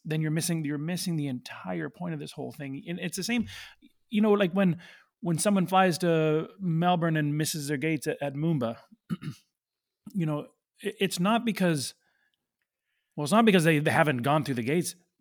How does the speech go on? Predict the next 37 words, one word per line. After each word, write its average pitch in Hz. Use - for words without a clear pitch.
ten 160
thousand 151
times 151
before 123
and, 120
and 131
don't 135
know 127
how 123
to 120
do 151
it. 151
And 175
it's 180
also, 208
it's 165
not 214
because 190
they're 160
trying 156
to 160
get 139
a 135
jump 139
on 123
one 175
ball 123
and 117
get 131
an 139
earlier 131
start. 175
Uh, 143
that's 170
not 156
at 131
all. 165